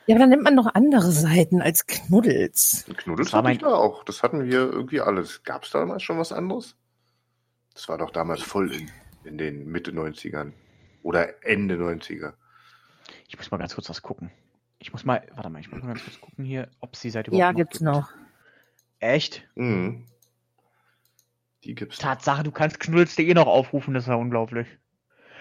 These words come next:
Speaker 3: Mit dem Butler James. Äh, äh. <clears throat> Ja, okay. Mhm. Nee, äh, wie hieß denn das andere, äh, was es dann immer noch gab?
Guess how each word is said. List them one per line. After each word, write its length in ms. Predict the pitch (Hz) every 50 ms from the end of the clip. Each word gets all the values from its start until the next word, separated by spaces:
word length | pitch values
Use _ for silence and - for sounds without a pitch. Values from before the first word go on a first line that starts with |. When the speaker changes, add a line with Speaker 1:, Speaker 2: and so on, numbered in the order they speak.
| - - - -
Speaker 3:
Mit 160 | - 185 180
dem 160 | 196 185 165 143
Butler 360 | 185 202 - 240 220 185 160
James. 580 | - 151 151 147 147 127 117 107 - - - - -
Äh, 60 | 139
äh. 840 | 131 131 127 127 139 143 160 160 147 180 170 139 131 135 135 127 123 - _ _ _ _ _ _ - _ _ _ _ _ _ _ _ _ _ _ _ _ _ _ _ _ -
<clears throat> 300 | 220 - 277 - 220 180 - - -
Ja, 180 | 131 95 - - _ _ _
okay. 300 | - 180 - 165 131 101 -
Mhm. 360 | 110 113 123 160 196 247 - _ _ _ -
Nee, 200 | 156 151 151 147
äh, 200 | - 135 131 131 120
wie 120 | 127 135
hieß 180 | 135 151 190 -
denn 80 | 220
das 120 | 180 139 113
andere, 300 | - 156 202 240 220 156
äh, 320 | 127 110 92 90 107 107
was 160 | 113 110 -
es 120 | - 113 -
dann 120 | 101 95
immer 160 | 95 98 98
noch 160 | 98 92 92 -
gab? 400 | 107 92 87 - - - -